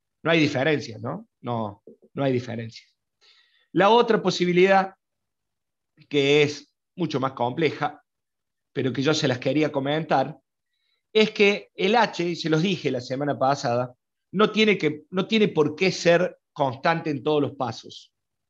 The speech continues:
O sea que nosotros podríamos haber hecho, a-, a-, haber hecho esto, miren.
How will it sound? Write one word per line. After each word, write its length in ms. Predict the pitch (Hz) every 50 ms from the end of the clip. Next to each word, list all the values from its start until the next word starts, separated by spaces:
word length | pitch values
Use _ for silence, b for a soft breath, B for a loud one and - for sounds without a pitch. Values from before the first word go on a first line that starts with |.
| _ _ _ _ _ _ _ _
O 100 | - 170
sea 120 | - 208
que 80 | 190 196
nosotros 380 | 190 190 190 180 214 196 208 170
podríamos 340 | 175 170 180 190 185 185
haber 140 | 180 180 180
hecho, 220 | 185 175 180 165 156
a-, 80 | 156 156 160 - -
a-, 260 | 156 156 165 - 156
haber 180 | 160 165 175 180
hecho 180 | 170 180 170
esto, 260 | 151 127 120 - 123
miren. 320 | 120 127 123 113 110 101